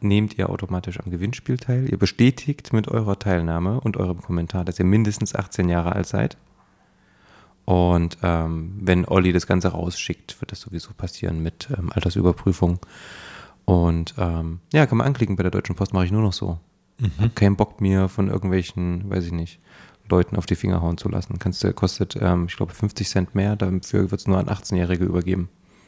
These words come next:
Speaker 2: Mhm. Okay, muss ich mir mal angucken.
Speaker 1: Und, ähm, genau, das ist natürlich für uns wichtig. Ansonsten wünschen wir, wünschen,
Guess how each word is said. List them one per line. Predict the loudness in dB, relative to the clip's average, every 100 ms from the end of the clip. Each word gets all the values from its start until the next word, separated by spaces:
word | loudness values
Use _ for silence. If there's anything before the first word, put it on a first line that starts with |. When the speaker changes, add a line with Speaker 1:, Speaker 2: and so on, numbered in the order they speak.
| _
Speaker 2:
Mhm. | -2 -2 -2 -6 _ -12
Okay, | -10 -8 -2
muss | 0 4
ich |
mir | 4
mal | 2
angucken. | 0 -6 -6
Speaker 1:
Und, | 4 6 8 6 4
ähm, | 2 2 -2 -12 2
genau, | 4 4 0 -16 _
das | 2 4
ist |
natürlich | 4 2 4
für | 2
uns | 2
wichtig. | 2 2 0 -2 -10 -18 -10 2
Ansonsten | 6 6 4 4
wünschen | 4 4 2 2
wir, | 0 2
wünschen, | 4 4 2 -6